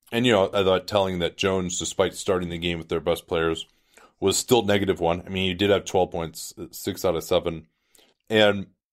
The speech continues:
Curry, gotta mention his game, thirty-two points, hit his first five three-pointers, then missed his last four, but still five of nine from three. That's excellent. Nine assists,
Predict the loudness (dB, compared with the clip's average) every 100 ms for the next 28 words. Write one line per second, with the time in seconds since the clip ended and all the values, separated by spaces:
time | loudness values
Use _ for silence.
0 | -16 -16 0 4 4 4 0 0 2 2
1 | -2 -4 -4 -4 -2 -2 -4 -8 -12 0
2 | 0 0 -4 -4 -4 -2 -2 -4 -12 -18
3 | _ -2 -2 -2 0 0 0 -4 -2 2
4 | 4 2 -2 -2 0 0 -2 -2 -2 -2
5 | -4 0 2 2 0 0 -2 -4 0 0
6 | 2 0 0 0 -2 -2 -8 -4 0 2
7 | 0 -4 _ -20 -20 -12 0 2 4 2
8 | 2 -2 -2 0 2 2 2 0 0